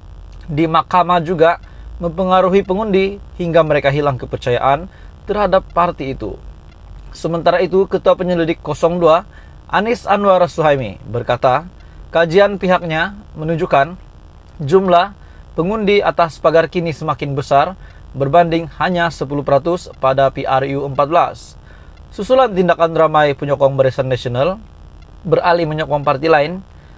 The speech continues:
beliau berkata, kajian kosong dua juga menunjukkan dua puluh delapan peratus responden sudah ada kecenderungan terhadap sesebuah parti. Namun mereka masih terbuka untuk menukar haluan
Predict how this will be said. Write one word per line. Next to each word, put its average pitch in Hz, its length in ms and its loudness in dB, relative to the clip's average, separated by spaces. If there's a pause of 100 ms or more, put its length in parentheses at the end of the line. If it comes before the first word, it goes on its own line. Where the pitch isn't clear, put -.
(140)
beliau 220 240 4
berkata, 196 480 2 (160)
kajian 143 320 4
kosong 170 320 0
dua 165 320 4
juga 147 240 2
menunjukkan 147 640 -2
dua 131 240 0
puluh 139 240 2
delapan 135 160 2
peratus 170 400 0 (400)
responden 202 560 2
sudah 233 320 2
ada 180 160 2
kecenderungan 156 800 -2
terhadap 143 400 2
sesebuah 127 400 -2
parti. 113 400 -2 (560)
Namun 143 240 -4
mereka 156 240 2
masih 160 240 -4
terbuka 160 400 0
untuk 131 240 -6
menukar 123 320 -2
haluan 151 480 2